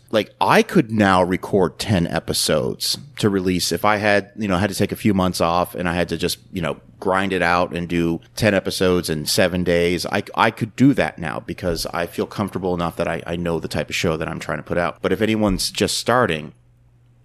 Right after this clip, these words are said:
I would probably advise against recording ten episodes at once because you're gonna, you're gonna change. Things are gonna change. Like you said, it's gonna naturally evolve because, like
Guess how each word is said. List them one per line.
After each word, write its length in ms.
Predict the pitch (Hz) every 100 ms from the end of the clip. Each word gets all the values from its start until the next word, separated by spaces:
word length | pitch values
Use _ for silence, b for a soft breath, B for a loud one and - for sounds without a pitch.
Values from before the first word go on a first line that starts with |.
| -
I 60 | 107
would 140 | 147
probably 300 | 135 101 87
advise 500 | - - - 151 175
against 560 | 190 226 247 - - - _ -
recording 720 | 143 151 - 185 196 196 202
ten 180 | - 208
episodes 420 | 208 208 - 202
at 120 | 196 -
once 260 | 208 233
because 480 | - - 170 160 151
you're 600 | - 220 - - 101 98
gonna, 480 | 226 254 240 240 233
you're 180 | 226 240
gonna 180 | 262 269
change. 500 | - 302 285 107 -
Things 220 | 175 196
are 80 | 208
gonna 140 | 214
change. 260 | - 226 147
Like 200 | 139 -
you 60 |
said, 200 | 165 180 - B B
it's 240 | - 226 -
gonna 220 | 180 185
naturally 840 | 101 104 110 151 - 165 135 127 -
evolve 680 | 110 92 90 104 95 87 -
because, 380 | 107 127 110 -
like 220 | 113